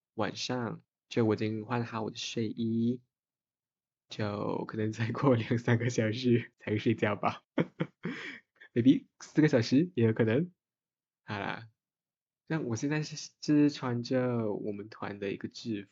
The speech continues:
服，之前应该也有稍微提到过吧。就它真的非常适合穿来睡觉诶，非常的透气，然后又很清爽，又很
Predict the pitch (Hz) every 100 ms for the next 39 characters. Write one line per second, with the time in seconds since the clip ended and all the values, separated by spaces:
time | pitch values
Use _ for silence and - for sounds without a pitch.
0 | _ 101 95 - _ _ _ _ - 160
1 | 151 127 113 117 110 107 101 - 113 110
2 | - 113 113 123 101 - - - _ _
3 | _ _ _ _ _ _ - 131 113 104
4 | 110 110 160 165 180 160 175 170 147 -
5 | 156 - 143 131 127 151 127 139 139 131
6 | 113 104 104 _ _ _ _ _ _ 123
7 | 127 123 110 104 127 117 110 - - 120
8 | 104 104 104 113 104 - - 104 101 -
9 | 95 - 113 98